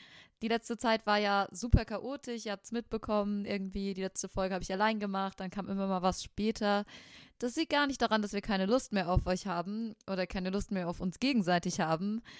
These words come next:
sondern daran, dass wir beide in unserem eigenen Stress ein bisschen versunken sind, immer, ähm, abwechselnd oder manchmal auch gleichzeitig. Aber genau, wir haben es bis zur zehnten Folge geschafft und wir wollen auf jeden Fall auch,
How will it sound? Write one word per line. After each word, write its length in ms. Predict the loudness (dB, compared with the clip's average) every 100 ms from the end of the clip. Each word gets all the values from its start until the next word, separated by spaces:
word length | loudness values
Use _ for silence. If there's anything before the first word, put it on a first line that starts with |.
| -20 -18
sondern 360 | -4 2 2 4
daran, 560 | 6 6 4 2 0
dass 300 | 0 -2 -2
wir 140 | 0 2
beide 280 | 4 2 2
in 80 |
unserem 260 | 0 0 2
eigenen 320 | 2 0 0
Stress 480 | -2 -6 -6 -6 0
ein 100 | 0
bisschen 280 | 0 0 2
versunken 600 | 6 8 8 6 6 4
sind, 280 | 6 4 4
immer, 360 | 4 6 6 8
ähm, 220 | 6 8
abwechselnd 720 | 8 8 6 6 8 10 10
oder 200 | 8 8
manchmal 360 | 8 6 6 8
auch 120 | 8
gleichzeitig. 720 | 12 10 10 8 8 8 2 0 -12 -10 -12 -12 -12 -14 -4 12
Aber 560 | 12 12 12 10 8 6
genau, 360 | 6 10 12 12
wir 120 | 10
haben 220 | 10 8
es 140 | 2
bis 160 | 0 0
zur 120 | 2
zehnten 260 | 4 4 4
Folge 320 | 4 4 6
geschafft 480 | 2 4 2 2 2
und 160 | 2
wir 140 | 4 6
wollen 200 | 6 6
auf 120 | 4
jeden 240 | 2 2
Fall 200 | 4 4
auch, 220 | 4 0